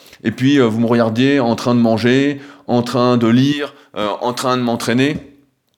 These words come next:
en, en live, et cetera, et que des gens payaient pour ça, je comprendrais pas, en fait. Je, et là, pour des jeux vidéo, bah, c'est encore pire, parce que on pourrait s'imaginer que, voilà, on voit comment je mange, donc ça donne des idées à certains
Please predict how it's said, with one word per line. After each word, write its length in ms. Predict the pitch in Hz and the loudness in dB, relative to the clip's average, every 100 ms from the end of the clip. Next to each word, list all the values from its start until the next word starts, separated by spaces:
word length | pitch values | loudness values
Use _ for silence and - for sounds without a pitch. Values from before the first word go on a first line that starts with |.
| _ _ 107 | _ _ -6
en, 40 | |
en 220 | 107 127 | -2 0
live, 300 | 123 135 139 | 0 0 -2
et 40 | 123 | -6
cetera, 400 | 123 123 139 120 | -8 -4 -2 -2
et 40 | |
que 40 | |
des 80 | 113 | -4
gens 140 | 113 123 | -4 -4
payaient 240 | 117 113 | -2 -2
pour 160 | 104 - | -4 -4
ça, 120 | 127 | -4
je 80 | - | -4
comprendrais 380 | 98 104 104 | -8 -4 -4
pas, 100 | 104 | -2
en 60 | 104 | -4
fait. 320 | - 80 95 | -4 -10 -12
Je, 400 | 92 95 92 87 85 - - - _ _ _ - | -6 0 0 0 -4 -12 -20 -20 _ _ _ -4
et 140 | 113 | -2
là, 160 | 117 131 | 0 -2
pour 160 | - 120 | -4 -10
des 80 | |
jeux 120 | 110 120 | -10 -10
vidéo, 260 | 113 131 | -8 -4
bah, 100 | 127 | -4
c'est 100 | 113 | -4
encore 240 | 107 120 - | -8 -8 -8
pire, 160 | 151 | -8
parce 140 | 107 - | -8 -8
que 100 | 113 - _ _ _ _ _ _ _ _ _ _ - | -10 -12 _ _ _ _ _ _ _ _ _ _ -4
on 80 | 120 | -4
pourrait 240 | 117 127 | 0 0
s'imaginer 560 | 127 131 127 139 147 139 | 0 0 -2 0 -2 2
que, 80 | 131 | 2
voilà, 340 | 113 120 127 | 2 2 0
on 40 | 113 | -4
voit 140 | 120 | -6
comment 240 | 123 120 117 | -6 -6 -6
je 80 | |
mange, 200 | 127 135 | -6 -6
donc 100 | 123 | -6
ça 80 | 107 | -8
donne 120 | 110 | -6
des 180 | 113 110 | -6 -6
idées 260 | 120 127 123 | -2 -2 -2
à 80 | 110 | -4
certains 460 | 110 - 131 135 | -6 -4 -4 -4